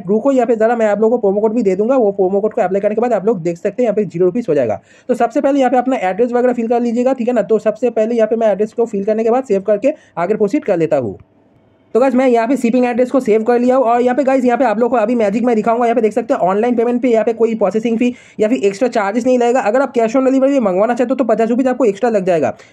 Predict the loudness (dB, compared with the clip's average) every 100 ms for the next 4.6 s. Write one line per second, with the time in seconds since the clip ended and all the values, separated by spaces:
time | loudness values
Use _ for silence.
0 | -6 -4 0 0 0 0 0 2 2 2
1 | 0 0 0 0 2 0 0 -2 0 0
2 | 2 0 0 0 0 0 0 0 0 0
3 | 0 0 0 0 0 0 0 0 0 0
4 | -2 -2 0 0 0 -2